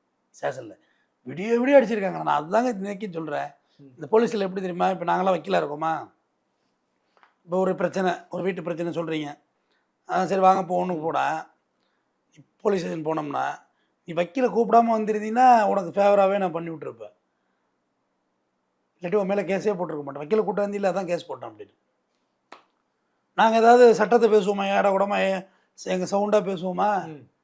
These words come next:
Speaker 1: ஆ, ஆ, பேசு. நான் அப்படி வெளியே போகணும், இவங்க பேசுறதெல்லாம் உனக்கு நல்லதில்லை, இந்த மாதிரி உனக்கு தான் எஃப்ஐஆர் போடுறேன், வக்கீலை கூட்டியிருந்தில்ல, என்ன பேச்சு பேசுறான் பாரு, போடு அப்படி. நீங்க என்ன நினைப்பீங்க? "சார், நீங்க பேசாதீங்க சார்,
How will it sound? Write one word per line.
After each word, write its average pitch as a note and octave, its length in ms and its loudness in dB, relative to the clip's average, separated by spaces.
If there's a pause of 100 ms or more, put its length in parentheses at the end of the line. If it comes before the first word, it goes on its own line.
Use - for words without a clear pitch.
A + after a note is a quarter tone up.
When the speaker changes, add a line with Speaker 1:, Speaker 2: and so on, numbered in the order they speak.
(600)
Speaker 1:
ஆ, B2 320 -16 (380)
ஆ, E2+ 160 -10 (140)
பேசு. - 200 -18 (1000)
நான் D#3+ 140 -4
அப்படி D3+ 200 -6
வெளியே G3 200 2
போகணும், F3 300 -6 (520)
இவங்க D3+ 280 -8
பேசுறதெல்லாம் F#3+ 360 -2
உனக்கு D#3+ 240 -4
நல்லதில்லை, D3+ 360 -8
இந்த E3+ 180 -10
மாதிரி G3+ 160 -2
உனக்கு F3 180 -2
தான் G3 140 -2
எஃப்ஐஆர் C#3+ 260 -8
போடுறேன், A2 240 -16 (200)
வக்கீலை F#3 240 -6
கூட்டியிருந்தில்ல, G#3 680 -8 (360)
என்ன E3+ 180 -8
பேச்சு F#3+ 200 -6
பேசுறான் C#3 280 -8
பாரு, G#2+ 180 -16 (420)
போடு D3 300 -6 (420)
அப்படி. F#3 280 -10
நீங்க A#3+ 300 -2
என்ன A#3+ 160 0
நினைப்பீங்க? F#3+ 300 -4 (200)
"சார், A3 320 8
நீங்க G3+ 180 -2
பேசாதீங்க B3+ 600 8
சார், A3 420 4